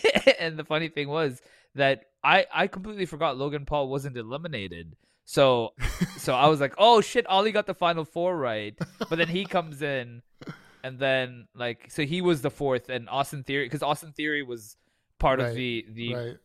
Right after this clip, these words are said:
Speaker 1: five. So I was like,
Speaker 2: Yeah.
Speaker 1: "Oh fuck, Ollie got it." You know,
Speaker 2: <laughs>
Speaker 1: he got three of 'em. But then Logan Paul was the, I was like, "Oh shit, oh, oh, Ollie just missed it by one." So yeah, uh, men's Rumble kicked us off. Uh,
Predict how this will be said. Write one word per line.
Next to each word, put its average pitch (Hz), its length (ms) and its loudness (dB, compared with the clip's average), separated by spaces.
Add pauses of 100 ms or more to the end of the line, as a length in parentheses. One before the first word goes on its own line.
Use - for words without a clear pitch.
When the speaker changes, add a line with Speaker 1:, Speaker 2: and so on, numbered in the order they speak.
(180)
Speaker 1:
five. 104 600 -2
So 123 100 -2
I 117 40 2
was 110 100 0
like, 131 100 -4
Speaker 2:
Yeah. 135 180 2
Speaker 1:
"Oh 117 60 -2
fuck, - 260 -2
Ollie 120 240 0
got 107 220 -2
it." 98 200 -8
You 107 120 -12
know, 110 280 -2 (140)
Speaker 2:
<laughs> - 160 -4
Speaker 1:
he - 60 -8
got 120 260 2
three 113 200 -2
of 104 100 -6
'em. 101 180 -10 (360)
But 147 140 4
then 147 180 10
Logan 147 300 8
Paul 147 200 8
was 147 140 2
the, 123 180 2
I 117 40 2
was 113 120 0
like, 117 140 -2
"Oh 254 180 10
shit, 202 380 2
oh, 135 280 -6 (140)
oh, 123 40 -10
Ollie 135 500 0
just 127 220 -4
missed 117 260 -10
it 104 80 -8
by 95 100 -6
one." 98 320 -10 (420)
So 151 560 6 (340)
yeah, 185 400 4
uh, 190 200 4 (400)
men's 175 340 -8
Rumble 170 300 -6
kicked - 280 -14
us 151 180 -10
off. 139 260 -6 (140)
Uh, 131 220 -8